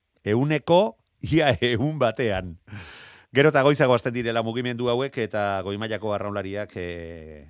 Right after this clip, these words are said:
goiz lotzen alegintzen direla prestatzaileak. Urtea joan, urtea etorri,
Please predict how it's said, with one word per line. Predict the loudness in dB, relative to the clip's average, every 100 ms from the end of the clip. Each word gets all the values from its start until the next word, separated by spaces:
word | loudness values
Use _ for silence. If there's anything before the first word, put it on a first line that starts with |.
| _
goiz | -10 -6 -6 -8 -18 _
lotzen | -12 -12 -10 -10 -8
alegintzen | -8 -8 -10 -12 -10
direla | -8 -6 -6 -6 -8 -14 _ _
prestatzaileak. | -12 -10 -10 -8 -6 -4 -4 -6 -20 -20 -20 -20 -20 -16 -12
Urtea | -10 -6 -4
joan, | -2 -4 -6
urtea | -6 -6
etorri, | -4 -6 -6